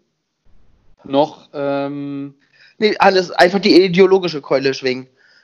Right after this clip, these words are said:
Speaker 2: Dann sagst du, "Ist Ihnen das jetzt egal, nur weil es Sie persönlich nicht betrifft, oder gilt, geht das hier uns alle was an?"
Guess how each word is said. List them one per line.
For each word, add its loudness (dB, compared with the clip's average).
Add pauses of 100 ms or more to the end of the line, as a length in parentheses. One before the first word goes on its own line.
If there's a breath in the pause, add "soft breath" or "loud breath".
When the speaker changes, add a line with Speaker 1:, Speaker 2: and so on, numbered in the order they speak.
Speaker 2:
Dann -8
sagst 0
du, 0 (360 soft breath)
"Ist -6
Ihnen -4
das -6
jetzt -6
egal, 2
nur -8
weil -6
es -16
Sie -18
persönlich -10
nicht -12
betrifft, -6
oder -2
gilt, -10
geht -6
das -10
hier -2
uns -10
alle -4
was -6
an?" -14